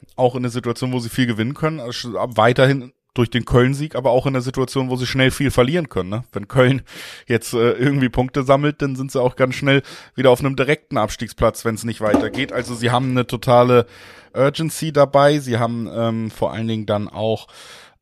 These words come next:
<clears throat> ähm, gleichzeitig aber eben gutes Gefühl. Sie spielen jetzt zu Hause, die Laune war sehr gut.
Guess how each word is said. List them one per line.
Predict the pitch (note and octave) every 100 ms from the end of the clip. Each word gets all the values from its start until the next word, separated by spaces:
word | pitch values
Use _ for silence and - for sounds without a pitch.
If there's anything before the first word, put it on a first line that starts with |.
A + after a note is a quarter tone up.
| -
<clears throat> | - - D#3+ B2+ A2 -
ähm, | C3+ B2+ A#2+
gleichzeitig | A2 A2 A#2 - A#2+ A#2+ B2+ -
aber | C3+ C#3 A#2+
eben | C3+ D3 D3+
gutes | E3 D#3 -
Gefühl. | D3 - F#3+ F#3+
Sie | D#3
spielen | - D3
jetzt | C#3 -
zu | C3
Hause, | A#2 C#3+ E3 D#3
die | C3+ A#2+
Laune | A#2 C#3+ D3+
war | C3 A#2+
sehr | A2+ C3
gut. | C3+ C#3+